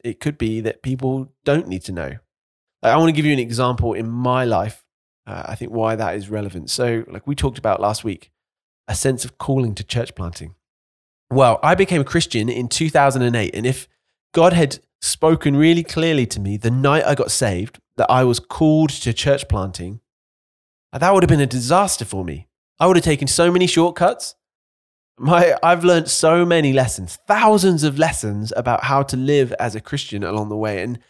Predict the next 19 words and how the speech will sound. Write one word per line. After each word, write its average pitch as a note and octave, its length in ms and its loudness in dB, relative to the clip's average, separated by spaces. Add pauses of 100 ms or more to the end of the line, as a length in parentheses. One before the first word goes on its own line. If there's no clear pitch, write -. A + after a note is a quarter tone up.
(220)
you E3 80 -2
know, D#3 60 2
if C#3+ 100 -4
God G#3 140 2
had F3+ 80 -2
said D3+ 180 0
to A2 100 -8
me, G#2 280 -4 (220)
"You C#3 280 2
are A#2+ 40 2
called C#3 360 -2
to A#2+ 80 -8
church B2+ 320 -2
planting," F#2 460 -8 (640)
in A#2 80 -8
two E3+ 160 -2
thousand D#3 380 4
and C3+ 220 -2
eight, C#3+ 360 -2